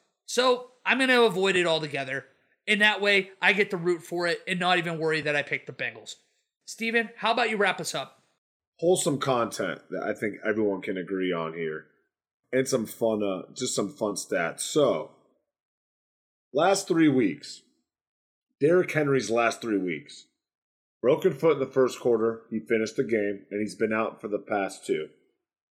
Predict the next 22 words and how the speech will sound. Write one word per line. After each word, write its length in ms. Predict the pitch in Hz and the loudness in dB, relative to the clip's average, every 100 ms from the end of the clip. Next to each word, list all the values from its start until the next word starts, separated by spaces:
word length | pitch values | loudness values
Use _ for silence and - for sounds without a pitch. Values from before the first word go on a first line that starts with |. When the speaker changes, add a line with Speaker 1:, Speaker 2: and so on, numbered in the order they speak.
| _ | _
Speaker 2:
His 160 | 113 - | -6 -6
current 380 | - 170 165 - | 0 2 2 2
N 120 | 135 | 2
F 160 | 135 - | 2 2
L 160 | 127 | 2
rankings. 640 | 107 104 101 - 78 76 - _ _ _ _ _ _ | 4 2 0 -4 -12 -14 -20 _ _ _ _ _ _
Still 240 | - 139 | 0 2
number 260 | 147 156 165 | 4 4 4
one 180 | 151 156 | 4 4
in 80 | 165 | 4
rushing 360 | 139 117 117 | 4 2 0
yards. 500 | 101 98 92 98 - _ _ _ _ - | 0 2 0 -2 -10 _ _ _ _ -20
Still 260 | - 151 | 0 2
number 260 | 160 165 170 | 4 4 4
one 200 | 156 151 | 4 4
in 100 | 156 | 0
carries. 640 | - 120 101 95 101 - _ _ _ _ _ | 2 4 4 2 -2 -8 _ _ _ _ _
Number 300 | 127 147 139 | 0 4 2
two 300 | 139 - 190 | 2 2 4
in 80 | 170 | 6
rushing 380 | 143 143 143 120 | 6 4 2 0
touchdowns. 640 | 110 104 - 98 95 92 | -2 -2 -2 -2 -2 -6